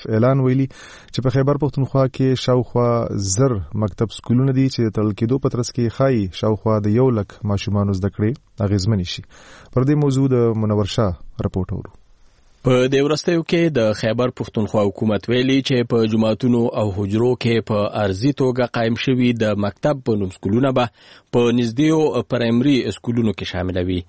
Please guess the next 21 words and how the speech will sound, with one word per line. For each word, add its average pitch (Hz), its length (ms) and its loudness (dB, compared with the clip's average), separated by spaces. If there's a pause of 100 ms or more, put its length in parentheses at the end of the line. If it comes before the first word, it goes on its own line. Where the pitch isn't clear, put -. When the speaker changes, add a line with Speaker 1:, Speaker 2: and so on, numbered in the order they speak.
(300)
Speaker 2:
دا 104 160 4
راز 98 200 -4
هغه 98 200 -4
مکتب 98 380 -6
سکولونه 123 440 0
چې - 160 -4
پکې 117 220 0 (160)
شمیر 113 340 0 (120)
د 95 120 0 (120)
دېرشو 120 440 0
زده 98 240 -4
کوونکو 104 400 0
نه 87 60 -4 (100)
کم 123 220 2
وي، 151 80 0 (500)
په 139 200 2
مکمله 131 500 0
توګه 131 260 0
به 131 140 -4
ختمول 92 420 -2
کېږي. 95 380 0